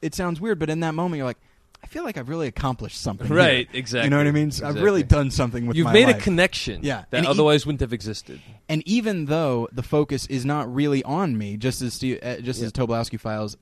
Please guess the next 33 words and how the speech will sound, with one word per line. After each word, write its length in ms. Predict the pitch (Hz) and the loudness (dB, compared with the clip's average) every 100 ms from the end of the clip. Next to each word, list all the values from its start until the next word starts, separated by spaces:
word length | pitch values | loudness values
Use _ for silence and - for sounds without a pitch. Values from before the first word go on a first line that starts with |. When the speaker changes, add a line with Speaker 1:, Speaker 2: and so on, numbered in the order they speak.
| - | -16
Speaker 1:
the 80 | 110 | -4
focus 280 | 131 120 110 | -2 -2 -4
is 80 | |
not 180 | 117 117 | -4 -2
on 120 | 107 117 | -2 0
you. 180 | 143 | -2
Speaker 2:
Correct. 260 | 113 113 101 | -2 -4 -6
Speaker 1:
It's 120 | 135 - | -8 -4
still 140 | 151 | -4
something 360 | 143 139 127 120 | -4 -6 -4 -4
that 120 | 117 | -6
you 400 | 104 117 123 117 | -8 -4 -4 -2
Speaker 2:
You 80 | 131 | -2
Speaker 1:
put 20 | 113 | -2
out 20 | |
there. 20 | 113 | 0
Speaker 2:
facilitated, 600 | 110 135 127 117 98 95 | 0 0 -2 -6 -8 -4
yeah, 200 | 113 95 - - | -4 -6 -12 -14
Speaker 1:
Yeah. 120 | 101 | -14
Speaker 2:
yeah. 60 | 90 _ _ - | -14 _ _ -14
Speaker 1:
So, 420 | - 117 107 101 | -6 -4 -4 -6
um, 420 | 117 110 104 101 | -6 -4 -4 -6
Speaker 2:
So, 100 | 101 156 | 0 2
yeah, 220 | 165 110 117 | 2 0 -4
no, 200 | 143 120 | -4 -4
th-, 220 | 110 117 | -4 -6
uh, 20 | 110 | -6
that's 200 | 123 - | -6 -6
definitely 280 | 120 117 | -8 -8
the 80 | 104 | -12
case. 400 | 104 95 - - _ | -12 -14 -14 -20 _
And, 260 | 107 107 104 | -12 -10 -8
um, 420 | 107 101 98 98 | -8 -8 -10 -16